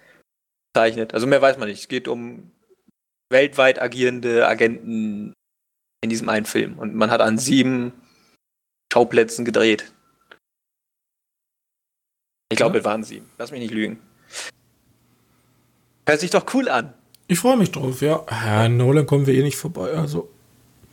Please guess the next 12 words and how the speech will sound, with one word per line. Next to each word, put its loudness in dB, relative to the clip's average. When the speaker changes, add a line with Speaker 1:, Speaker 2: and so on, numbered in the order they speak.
Speaker 1:
Ja, 6
am -2
siebenundzwanzigsten, 0
ne, 0
am, -2
doch, 0
am -8
sieben, -4
nee, -10
am -12
zwanzigsten 0
siebten -4